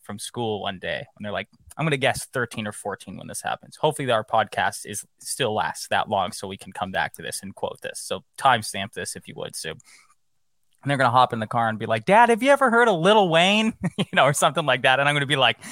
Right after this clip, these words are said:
it's like a sh-, a light will shine. I'll be like, "Yes, my time has finally come that I can impress my child that I know how to rap like a hundred and fifty-five pound white dude." So yeah,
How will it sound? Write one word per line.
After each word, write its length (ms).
it's 80
like 140
a 80
sh-, 180
a 100
light 420
will 120
shine. 460
I'll 40
be 140
like, 180
"Yes, 240
my 160
time 380
has 120
finally 460
come 420
that 100
I 80
can 140
impress 380
my 100
child 460
that 100
I 220
know 100
how 160
to 100
rap 360
like 180
a 80
hundred 320
and 160
fifty-five 640
pound 280
white 180
dude." 180
So 400
yeah, 180